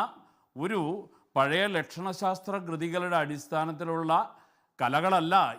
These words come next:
ഇന്ന് നമ്മുടെ സമൂഹത്തിലുള്ളത്. ജനാധിപത്യ സമൂഹത്തിൽ അതിന് വലിയ മാറ്റം വരും. തകഴിയുടെ കൃതികളെ പോലുള്ള കൃതികളാവട്ടെ, നമ്മുടെ നാടകങ്ങൾ തന്നെ ആവട്ടെ, ഒരർത്ഥത്തിൽ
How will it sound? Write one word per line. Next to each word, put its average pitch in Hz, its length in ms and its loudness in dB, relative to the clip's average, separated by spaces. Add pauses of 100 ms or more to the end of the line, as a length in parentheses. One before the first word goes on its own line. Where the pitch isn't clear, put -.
ഇന്ന് 175 240 -6
നമ്മുടെ 180 220 -4
സമൂഹത്തിലുള്ളത്. 180 800 -4 (180)
ജനാധിപത്യ 165 560 0
സമൂഹത്തിൽ 202 520 -8
അതിന് 202 220 -6
വലിയ 202 180 -2
മാറ്റം 190 420 0
വരും. 131 220 -4 (720)
തകഴിയുടെ 156 460 2
കൃതികളെ 170 380 0
പോലുള്ള 170 260 0
കൃതികളാവട്ടെ, 151 720 2 (360)
നമ്മുടെ 180 200 -4 (100)
നാടകങ്ങൾ 196 540 4
തന്നെ 220 240 0
ആവട്ടെ, 160 320 0 (460)
ഒരർത്ഥത്തിൽ 180 580 0